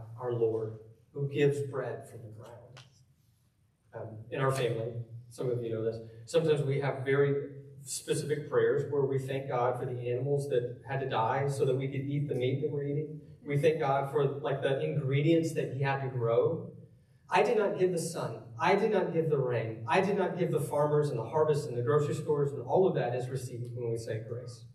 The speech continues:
It's a simple thing. Can you do it? Of course. Share your table, say grace. And then let's, let's close with this scene. I told you to hold on to these four verbs.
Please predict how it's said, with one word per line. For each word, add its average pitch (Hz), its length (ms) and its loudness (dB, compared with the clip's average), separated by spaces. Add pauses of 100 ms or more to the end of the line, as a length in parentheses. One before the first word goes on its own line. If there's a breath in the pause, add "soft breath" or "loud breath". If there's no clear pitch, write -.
(680)
It's - 140 -8
a 254 60 0
simple - 320 -2
thing. - 300 -10
Can 135 100 -6
you 127 100 -2
do 151 100 -4
it? - 260 -2 (200)
Of - 120 -20
course. 120 260 -8 (760)
Share 156 200 4
your 156 100 4
table, 135 320 0
say 131 240 0
grace. 123 440 2 (480 loud breath)
And 139 100 -4
then - 500 2
let's, - 320 -6
let's 147 160 -2
close - 240 0
with 120 120 -2
this 120 180 -2
scene. 117 340 -4 (600)
I - 80 -16
told 196 200 8
you 190 100 10
to 165 160 0
hold 175 220 4
on 151 100 2
to 151 60 0
these 139 240 -4
four 143 260 -4
verbs. 120 420 2